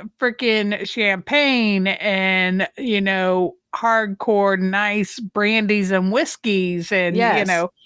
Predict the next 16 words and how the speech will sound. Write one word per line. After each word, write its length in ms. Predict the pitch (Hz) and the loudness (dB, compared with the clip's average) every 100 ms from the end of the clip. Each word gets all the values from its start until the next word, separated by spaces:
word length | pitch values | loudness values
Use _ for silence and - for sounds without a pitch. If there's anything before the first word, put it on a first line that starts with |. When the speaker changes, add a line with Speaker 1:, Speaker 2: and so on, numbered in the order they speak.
| - - - | -20 -20 -12
Speaker 2:
Yep. 200 | 180 202 | -2 0
Speaker 1:
I, 240 | 202 208 190 | 2 0 -2
that, 320 | 185 196 214 - | -4 0 0 -2
that 240 | 208 214 247 | -4 -2 0
would 180 | 285 | 0
be 180 | 254 233 | 0 0
more 400 | 214 202 202 196 | 2 2 4 2
of 120 | 190 180 | 2 0
my 220 | 180 175 | -2 -2
forte. 840 | - 175 170 - 160 143 156 302 381 - - _ - | -4 -4 -4 -8 -6 -4 -2 -2 -4 -12 -20 _ -6
Speaker 2:
Yeah, 260 | 180 131 - _ _ _ - | -4 -4 -8 _ _ _ -10
I 100 | 180 | -8
Speaker 1:
You 160 | 196 214 | -2 0
Speaker 2:
agree. 120 | 202 | 2
Speaker 1:
know, 320 | 190 220 233 - | 2 0 -2 -4
like, 280 | 214 220 | -4 -4